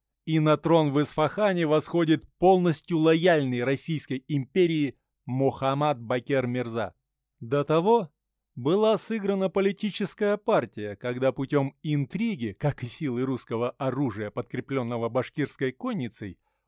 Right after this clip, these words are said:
у власти в Крыму остался хан Тохтамыш, лично обязанный жизнью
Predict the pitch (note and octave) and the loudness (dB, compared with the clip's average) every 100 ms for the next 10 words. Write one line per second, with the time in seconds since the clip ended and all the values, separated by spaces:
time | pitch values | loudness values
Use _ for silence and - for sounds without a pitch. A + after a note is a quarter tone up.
0 | _ - F#3+ F#3+ G#3 G3+ - F#3 E3 - | _ -6 -4 0 2 2 0 -4 -6 -2
1 | F3 F#3+ A#3+ B3 _ _ _ - E3 - | 0 2 2 0 _ _ _ -6 -6 -4
2 | - G3 E3 F3+ - F#3+ F#3 E3 - F3 | 0 0 0 -2 -2 -2 -2 -4 -6 -6
3 | - - F3 F#3 C3 - _ _ _ _ | -6 -6 -4 -4 -6 -12 _ _ _ _
4 | - A3 B3 F3+ - A2+ - C#3+ D3 C3+ | -2 2 2 2 -2 -8 -4 -2 0 0
5 | C3+ C3 B2+ A#2+ G#3 C#3 A2+ F2+ | 0 0 0 0 -2 -2 -6 -8